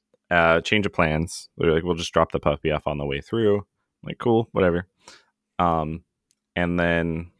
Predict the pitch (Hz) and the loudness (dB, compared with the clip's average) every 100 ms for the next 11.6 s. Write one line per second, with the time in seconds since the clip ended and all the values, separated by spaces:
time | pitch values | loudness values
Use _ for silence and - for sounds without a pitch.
0 | _ _ _ _ - 87 78 - _ _ | _ _ _ _ -2 -2 -2 -12 _ _
1 | - - 101 95 87 85 - - - - | -4 0 0 0 0 -2 -6 -12 -4 0
2 | 117 - 92 90 87 87 85 85 - 82 | 0 0 4 6 4 4 4 2 -2 0
3 | 82 71 80 76 85 - - 135 127 123 | 2 0 -4 -4 -2 -2 2 4 6 4
4 | 113 - 104 101 98 82 85 76 76 - | 4 2 2 4 0 2 0 0 -2 0
5 | 76 65 64 64 - - - - - 92 | -2 -2 -6 -6 -8 -8 -8 -8 -4 4
6 | 101 101 107 90 85 80 78 - 82 78 | 6 6 4 2 4 4 2 -2 -4 -4
7 | 80 78 76 78 76 _ - - _ _ | -2 -2 -2 -4 -8 _ -20 -20 _ _
8 | _ - 78 92 104 - _ _ 87 85 | _ -6 -6 -4 -8 -12 _ _ -2 0
9 | 82 76 78 71 85 80 78 85 - - | 2 2 0 0 0 4 4 2 0 -16
10 | _ _ _ 104 95 90 92 87 80 - | _ _ _ 4 6 4 4 4 2 0
11 | 85 - - 82 80 73 | -2 -2 0 4 4 2